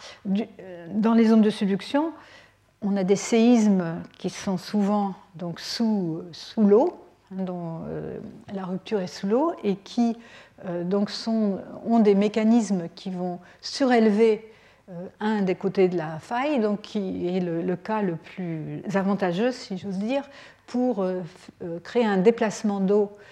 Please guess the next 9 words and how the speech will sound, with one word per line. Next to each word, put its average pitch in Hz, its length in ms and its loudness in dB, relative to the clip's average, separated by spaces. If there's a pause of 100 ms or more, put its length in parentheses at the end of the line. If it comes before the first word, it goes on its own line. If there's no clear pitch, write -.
(180)
vers 196 200 -2
le 185 120 2
haut, 262 340 2 (340)
qui 226 120 -2
va 220 120 4
donc 247 300 6
ensuite, 302 480 0
par 196 240 -2
gravité, 214 680 2